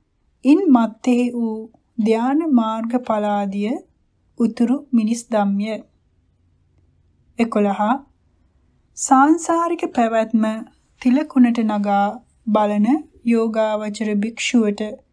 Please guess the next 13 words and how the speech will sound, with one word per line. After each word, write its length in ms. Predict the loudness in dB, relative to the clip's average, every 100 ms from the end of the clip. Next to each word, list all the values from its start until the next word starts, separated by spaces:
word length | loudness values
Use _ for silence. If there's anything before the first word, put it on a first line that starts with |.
| _ _ _ _ _ 0
තමා 380 | 2 2 0 -4 -8 _ -2
ධ්‍යාන 400 | 0 2 2 4 4
මාර්ග 440 | 4 2 -4 -6 -2
ඵලාදියට 840 | -2 0 -2 -2 -4 -4 -6 -6
නොපැමිණම 680 | -8 -4 4 6 6 6 4 2 -2 _ _ _ _ _
පැමිණීමේ 840 | 2 4 4 4 4 4 0 -2 -8 -12 -20 _ -4
වැරදි 420 | 0 2 0 -2 -2
අදහසක් 600 | -2 -2 -4 -4 -8 -8 -8
උපදී. 500 | -6 -4 -4 -4 -8 -14 _ _ _ _ _ _ _ _ -2
එය 180 | 0 0 -2 -8 _ _ -2
අදිමානයයි. 920 | 0 2 4 2 0 0 0 0 -2 -6 -12 _ _ _ _ _ _ _ _ _ 0
එබඳු 360 | 2 2 0 -2
හැඟීමකින් 880 | -2 -2 0 0 0 0 0 2